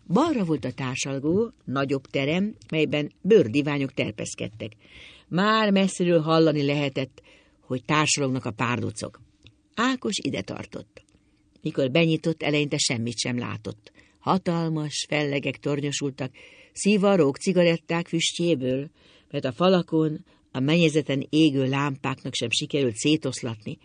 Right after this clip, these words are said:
Ezek a fellegek a közelgő esti vihart jelezték. Vagy harminc-negyven ember rémlett eléje. Ákos pillanatig zavartan állt. De aztán észrevették, és diadal ordítás fogadta.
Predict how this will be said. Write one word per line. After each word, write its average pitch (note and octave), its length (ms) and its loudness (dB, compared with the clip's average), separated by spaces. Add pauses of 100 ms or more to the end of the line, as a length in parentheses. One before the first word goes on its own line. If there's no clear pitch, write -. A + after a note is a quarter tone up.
(680)
Ezek F3+ 260 4
a E3+ 80 2
fellegek C#4 560 -2
a A#2+ 60 -6
közelgő D#3+ 640 0
esti F#3+ 340 -2
vihart C#3+ 420 0
jelezték. - 640 -8 (840)
Vagy - 180 -6
harminc-negyven B3 760 -2
ember F3+ 400 -2
rémlett D3+ 480 0
eléje. G#2 540 -4 (480)
Ákos D#4 440 -4
pillanatig B2 480 -2
zavartan B2+ 680 -8
állt. - 400 -12 (580)
De - 80 -4
aztán C3 160 -4
észrevették, D3+ 840 -2 (460)
és C3+ 60 -14
diadal D#3 440 4
ordítás E3 540 2
fogadta. A#2 560 -4